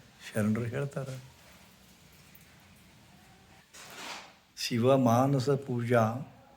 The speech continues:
ಎಂದು ಕರೆಸಿಕೊಳ್ಳುವ ಈ ಕ್ರಿಯೆಯನ್ನು ಭಕ್ತಿಯಿಂದ ಮಾಡಿ, ತಲ್ಲೀನರಾಗಿ ಮಾಡಿ, ಏಕತ್ರ ಮನಸ್ಸಿನಿಂದ ಮಾಡಿ ಎಷ್ಟು ಆನಂದ ಸಿಗುತ್ತದೋ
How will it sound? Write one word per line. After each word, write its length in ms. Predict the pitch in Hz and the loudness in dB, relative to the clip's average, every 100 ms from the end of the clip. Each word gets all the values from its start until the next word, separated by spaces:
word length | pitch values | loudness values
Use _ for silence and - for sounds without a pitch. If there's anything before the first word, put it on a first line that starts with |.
| _ - - _ _ - | _ -20 -20 _ _ -2
ಎಂದು 220 | 123 131 127 | 2 2 2
ಕರೆಸಿಕೊಳ್ಳುವ 960 | 123 123 131 127 117 113 113 107 107 117 - - _ _ - | 2 2 0 0 2 2 2 0 -2 -8 -18 -20 _ _ -4
ಈ 340 | 113 110 107 104 - - _ _ _ _ _ | 0 2 0 -2 -8 -20 _ _ _ _ _
ಕ್ರಿಯೆಯನ್ನು 840 | - 127 131 135 117 107 101 104 113 - - - - - _ _ - _ _ _ _ _ _ _ _ _ _ _ - | -2 2 6 6 6 6 2 -2 -8 -18 -20 -20 -20 -20 _ _ -20 _ _ _ _ _ _ _ _ _ _ _ -6
ಭಕ್ತಿಯಿಂದ 520 | 104 104 - 151 139 | -4 -4 0 2 4
ಮಾಡಿ, 680 | 120 113 110 107 104 107 117 - _ _ _ _ _ - | 4 4 4 2 0 -2 -10 -20 _ _ _ _ _ 2
ತಲ್ಲೀನರಾಗಿ 680 | 117 113 139 139 127 117 | 4 6 6 6 6 4
ಮಾಡಿ, 600 | 110 110 104 104 101 101 - - _ _ _ - | 4 2 2 0 -2 -6 -16 -20 _ _ _ -4
ಏಕತ್ರ 640 | 110 104 127 - - 147 | -2 2 0 0 0 2
ಮನಸ್ಸಿನಿಂದ 560 | 131 123 120 127 117 113 | 4 4 2 0 2 4
ಮಾಡಿ 560 | 110 107 107 104 101 - - - | 4 2 2 0 -2 -8 -20 -6
ಎಷ್ಟು 480 | 120 - - - 160 | -4 -4 -8 -4 -2
ಆನಂದ 360 | - 110 120 127 | 0 2 2 0
ಸಿಗುತ್ತದೋ 680 | 123 113 107 107 110 101 | -4 -4 -4 -4 -4 -4